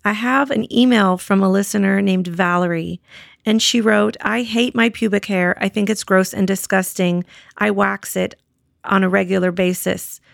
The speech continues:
My husband feels weird when he goes down on me because it feels like he's giving oral sex to a young girl. He also said that he heard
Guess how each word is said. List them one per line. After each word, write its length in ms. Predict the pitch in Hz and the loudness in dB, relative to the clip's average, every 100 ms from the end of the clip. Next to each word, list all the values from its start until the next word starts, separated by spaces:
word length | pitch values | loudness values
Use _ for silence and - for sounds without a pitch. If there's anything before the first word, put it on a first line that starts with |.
| _ _ _ _ | _ _ _ _
My 160 | 208 208 | 0 2
husband 440 | 226 240 240 277 | 2 2 0 0
feels 280 | 262 247 220 | 0 0 0
weird 280 | 202 196 190 | 2 2 4
when 100 | 196 | 2
he 80 | 196 | 2
goes 260 | 196 190 | 2 0
down 280 | 214 214 226 | 2 2 2
on 160 | 214 196 | 2 0
me 160 | 185 | -2
because 280 | 185 214 196 | -4 -4 -2
it 120 | 202 | -2
feels 260 | - 202 185 | 0 0 0
like 160 | 196 | -2
he's 180 | - 202 | -2 -4
giving 300 | - 185 190 | -2 0 0
oral 280 | - 185 180 | 0 0 0
sex 340 | - 180 - | -2 -4 -4
to 140 | - 185 | -4 -2
a 20 | |
young 300 | 180 180 180 | 0 0 0
girl. 420 | 185 175 180 - _ - - _ | 0 0 -2 -6 _ -20 -20 _
He 180 | _ - | _ -2
also 380 | 226 247 - 254 | 0 0 0 -2
said 440 | - 214 196 190 | 0 0 0 0
that 140 | 190 196 | -2 0
he 140 | 208 | 0
heard 480 | 190 190 185 180 | 2 2 4 0